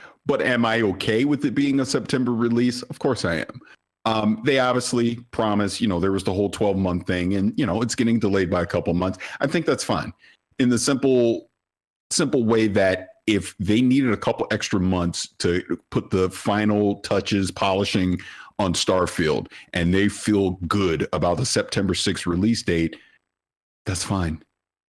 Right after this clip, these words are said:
Again, June, we'll, we'll get the direct. Todd Howard will do his full reveal of it. We'll get to see everything about what Starfield is going to be. I'm, I'm perf-, perfectly fine with that.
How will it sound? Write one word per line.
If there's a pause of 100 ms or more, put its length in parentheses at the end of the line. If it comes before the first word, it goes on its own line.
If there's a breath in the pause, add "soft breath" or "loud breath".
(180)
Again,
June,
we'll,
we'll
get
the
direct.
Todd
Howard
will
do
his
full
reveal (280 soft breath)
of
it.
We'll
get
to
see
everything
about
what
Starfield
is
going
to
be. (800 loud breath)
I'm,
I'm
perf-,
perfectly
fine
with
that.